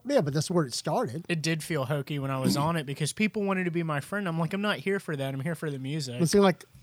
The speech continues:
Speaker 1: I would use it for promoting 'cause at one time you could actually promote on it very well. So here's the way I would go through it for the bands. And I'd have, like, I probably had ten, fifteen thousand friends all over the world on there 'cause at one time you could go,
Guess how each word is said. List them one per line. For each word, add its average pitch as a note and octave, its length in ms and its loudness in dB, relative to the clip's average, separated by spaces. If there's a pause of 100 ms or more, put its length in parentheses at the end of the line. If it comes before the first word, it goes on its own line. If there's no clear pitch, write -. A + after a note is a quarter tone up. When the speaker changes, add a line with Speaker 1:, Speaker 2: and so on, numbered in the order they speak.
(220)
Speaker 1:
I F#3 180 10
would G#3+ 140 8
use E3 240 8
it D3+ 120 2 (200)
for E3 140 0
promoting E3 460 6
'cause D3 260 0
at F3+ 120 0
one G3+ 200 6
time G#3+ 260 4
you F#3+ 100 8
could E3 140 2
actually E3 260 4
promote D#3 360 2
on F#3 180 2
it A3 140 -4 (100)
very E3+ 200 2
well. E3+ 340 2 (400)
So F3 140 2
here's G#3 180 10
the A3 80 4
way F#3+ 140 10
I F3 140 10
would F3 180 6
go E3+ 140 4
through D#3 240 2
it C#3+ 80 -10
for D#3 140 -2
the D3 60 2
bands. C#3 400 2
And C3 120 -2
I'd C4 120 4
have, A3 140 6
like, C#3 180 2 (220)
I G3+ 60 -8
probably G#3 240 0
had E3+ 200 0
ten, E3+ 320 2
fifteen E3 360 2
thousand E3 560 4
friends F3 420 4
all D#3+ 160 6
over D#3 100 2
the D3+ 60 4
world D#3+ 380 4
on C#3+ 120 4
there C3+ 240 2 (600)
'cause F3 200 6 (280)
at E3+ 160 2
one G#3 180 4
time A3 260 6
you F#3 80 8
could E3+ 180 4
go, E3+ 380 8